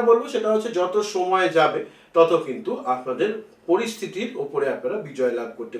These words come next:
পারবেন, এটা খুব ভালো জিনিস, এটা মাথায় রাখুন। আর ভিডিও ছেড়ে যাবেন না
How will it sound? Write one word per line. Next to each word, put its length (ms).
পারবেন, 300
এটা 180
খুব 100
ভালো 160
জিনিস, 220
এটা 140
মাথায় 340
রাখুন। 200
আর 260
ভিডিও 280
ছেড়ে 260
যাবেন 260
না 40